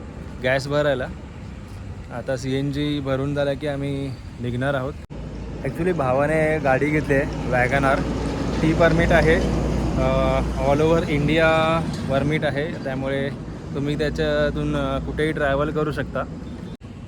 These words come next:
तसेच त्याने ती रेंटल बेसिसवर पण तो देतो. कोणाला, अ, हवी असल्यास, राईड करायची असल्यास, लांब, अ, कुठे गावी जायचं असेल किंवा कुठेही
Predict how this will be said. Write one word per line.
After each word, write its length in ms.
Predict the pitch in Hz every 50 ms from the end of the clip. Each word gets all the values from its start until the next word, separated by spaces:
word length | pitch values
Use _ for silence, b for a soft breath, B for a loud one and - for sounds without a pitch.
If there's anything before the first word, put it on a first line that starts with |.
| - - - - - - - - - - 143
तसेच 260 | 135 135 180 180 175
त्याने 220 | 180 170 180 180
ती 160 | 175 180 185
रेंटल 600 | 170 165 151 147 143 127 165 170 175 175 170 170 170 156 - -
बेसिसवर 560 | 139 139 143 139 170 160 151 - 165 165 165 160
पण 420 | 160 170 165 165 165 160 160 160 147
तो 140 | 160 156 151
देतो. 400 | 143 139 135 131 151 143 151 165 - - - - - - - - -
कोणाला, 580 | 147 147 156 165 165 175 180 180 180 180 185 185 - 160
अ, 80 | 156 143 139 135 135 135 131 135 143 127 123
हवी 200 | 135 156 175 170
असल्यास, 380 | 156 143 147 139 139 139 143
राईड 300 | 139 127 123 135 143 143
करायची 340 | 139 143 135 139 143 135 156
असल्यास, 400 | 151 139 127 131 131 139 147 - - - - - - - - - - -
लांब, 500 | 131 127 139 139 143 147 151 151 147 147
अ, 220 | 143 139 139 135
कुठे 260 | 131 123 139 127 143 139
गावी 300 | 135 123 127 135 143 147
जायचं 260 | 147 135 135 143 135
असेल 240 | 127 139 139 135 127
किंवा 160 | 135 135 135
कुठेही 580 | 127 135 127 - 147 139 139 147 147 143 143